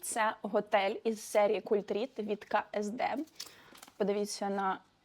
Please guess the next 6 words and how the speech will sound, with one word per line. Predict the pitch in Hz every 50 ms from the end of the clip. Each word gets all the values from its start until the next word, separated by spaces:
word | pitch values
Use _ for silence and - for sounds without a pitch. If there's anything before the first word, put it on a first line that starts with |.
| _ -
це, | - - - 214 190 196 208 320 339
який | 262 226 - 226 220
тут | - 214 220
класний | - - - 220 196 202 - - 226 196 190 - -
форзац. | - - - 202 180 190 196 214 220 262 285 - - - - - - - - - - - - -
Е, | 214 208 202 202 208